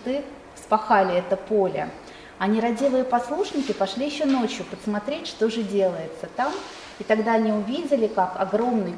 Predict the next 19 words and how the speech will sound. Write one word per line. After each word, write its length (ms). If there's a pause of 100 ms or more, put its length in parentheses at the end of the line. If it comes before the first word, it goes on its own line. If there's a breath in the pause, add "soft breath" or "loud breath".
конь 280
водяной, 560 (140)
это 300
из 200
шотландской 540
такой 260
мистики, 640
существо, 600
келпи 460
они 240
их 120
называют, 580 (420 loud breath)
он 260
перепахивает 840
еще 380
раз 140 (140)
все 120
это 200
поле, 500